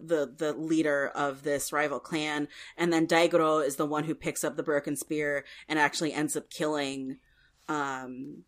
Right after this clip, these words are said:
them. And so Daigoro, Daigoro in the end is the only one who's alive as an infant, as, like, a one-year-old. Um, so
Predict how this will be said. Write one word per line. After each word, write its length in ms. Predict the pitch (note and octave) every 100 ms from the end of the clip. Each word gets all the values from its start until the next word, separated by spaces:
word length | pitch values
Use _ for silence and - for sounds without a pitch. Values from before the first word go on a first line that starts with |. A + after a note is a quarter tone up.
| _ D#3+
them. 560 | E3 E3+ C#3 B2+ C3+ -
And 120 | D#3+
so 160 | F3
Daigoro, 440 | D3 D3 D3 D3 C#3 -
Daigoro 460 | F#3+ G#3 G3+ F#3 E3+
in 60 |
the 120 | D#3+ D3+
end 180 | D#3
is 100 | D3+
the 80 | D#3+
only 160 | D3+ D#3
one 160 | D3
who's 140 | D3 C#3
alive 500 | C3 B2 B2 B2+ B2
as 160 | C#3 B2+
an 120 | B2+
infant, 360 | B2 - - - _ _ _
as, 160 | F#3 F3+
like, 140 | D3+
a 80 | D3
one-year-old. 580 | C3+ C3 B2+ D2+ - - - - - - - F#3
Um, 600 | F3 E3 D#3 C3 C3 - _ _ _ _ _ _ _ _ -
so 760 | - - B3+ A#3+ A#3+ A3+ A3